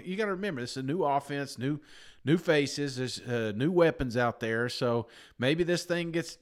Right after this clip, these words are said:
a little more fine-tuned in the, in the fall. But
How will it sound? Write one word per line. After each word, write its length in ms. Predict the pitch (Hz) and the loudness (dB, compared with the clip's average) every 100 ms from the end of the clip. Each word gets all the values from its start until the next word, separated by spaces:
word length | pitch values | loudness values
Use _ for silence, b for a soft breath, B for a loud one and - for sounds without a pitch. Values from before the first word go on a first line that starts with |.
| - | -20
a 200 | 131 143 | -16 -12
little 200 | 160 180 | -4 -2
more 180 | 180 165 | 2 0
fine-tuned 840 | 165 185 180 160 180 190 185 165 | 2 2 2 0 0 0 0 0
in 120 | 160 147 | 0 0
the, 220 | 139 131 | -2 -2
in 80 | 143 | -2
the 80 | 127 | 0
fall. 380 | 190 196 185 | 6 8 8
But 400 | 131 135 127 120 | 8 6 4 2